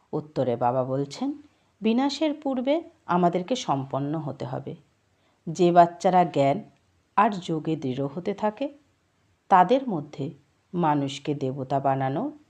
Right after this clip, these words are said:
এই অভ্যাস চলে। তারা সেবা ছাড়া থাকতেই পারে না।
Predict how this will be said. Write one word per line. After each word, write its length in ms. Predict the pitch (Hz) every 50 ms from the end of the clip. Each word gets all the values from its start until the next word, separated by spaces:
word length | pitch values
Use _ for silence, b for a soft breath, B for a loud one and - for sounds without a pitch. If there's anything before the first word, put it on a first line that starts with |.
| _ _
এই 200 | - 208 220 -
অভ্যাস 560 | - 135 135 139 - - 139 135 135 - -
চলে। 300 | - - 143 131 139 143 - - _ _ _ _ _ _ _ _ _ _ _ _ _
তারা 240 | - 165 156 139 135
সেবা 340 | 139 - - 139 123 127 123
ছাড়া 360 | 123 - - 139 151 180 262 - - _ _ _ _
থাকতেই 480 | - 165 - - - - - 143 175 226
পারে 280 | - 185 151 139 120
না। 160 | 120 131 123